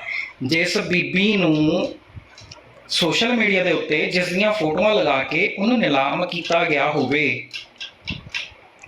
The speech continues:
ਮੈਂ ਉਹ, ਮੈਂ ਇਹ ਚੀਜ਼ ਨੂੰ ਇਮੇਜਿਨ ਹੀ ਨਹੀਂ ਕਰ ਸਕਦਾ ਕਿ ਉਸ ਨੇ ਕਿਹੜਾ ਸਬਰ ਦਾ ਘੁੱਟ ਪੀਤਾ ਹੋਊਗਾ, ਕਿਹੜਾ ਕੂੜਾ ਘੁੱਟ ਪੀਤਾ ਹੋਊਗਾ। ਤੇ ਗੁਰੂ ਨਾਨਕ ਸਾਹਿਬ ਦੇ ਕੋਲ ਜਦੋਂ, ਅਹ,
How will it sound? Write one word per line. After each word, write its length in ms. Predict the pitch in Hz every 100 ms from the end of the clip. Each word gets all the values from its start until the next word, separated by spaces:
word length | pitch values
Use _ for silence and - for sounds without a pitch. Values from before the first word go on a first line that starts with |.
| 165
ਮੈਂ 480 | 196 240 269 -
ਉਹ, 320 | - - - 196
ਮੈਂ 200 | 233 285
ਇਹ 280 | 269 269
ਚੀਜ਼ 220 | 240 269 262
ਨੂੰ 140 | 311
ਇਮੇਜਿਨ 400 | 240 170 214 254
ਹੀ 300 | 202 190 240
ਨਹੀਂ 240 | 285 262
ਕਰ 140 | 262 226
ਸਕਦਾ 340 | 202 190 208
ਕਿ 300 | 233 269 262 208
ਉਸ 400 | 220 247 262 254
ਨੇ 420 | 226 247 262 - - -
ਕਿਹੜਾ 320 | 233 277 320 311 -
ਸਬਰ 300 | - 220 208 208
ਦਾ 120 | 233
ਘੁੱਟ 160 | 247 233
ਪੀਤਾ 340 | 196 190 190
ਹੋਊਗਾ, 240 | 180 180 247
ਕਿਹੜਾ 280 | 254 254 311
ਕੂੜਾ 300 | 214 190 190
ਘੁੱਟ 160 | 220 -
ਪੀਤਾ 240 | 180 151
ਹੋਊਗਾ। 460 | 143 135 135 - - - - - - - - - - - - - - - -
ਤੇ 420 | 247 269 311 311 - 208
ਗੁਰੂ 160 | 208
ਨਾਨਕ 240 | 208 233 269
ਸਾਹਿਬ 240 | 269 269
ਦੇ 100 | 294
ਕੋਲ 500 | 262 247 240 247 269 254 -
ਜਦੋਂ, 580 | 196 208 240 247 254 -
ਅਹ, 680 | - - 185 185 180 180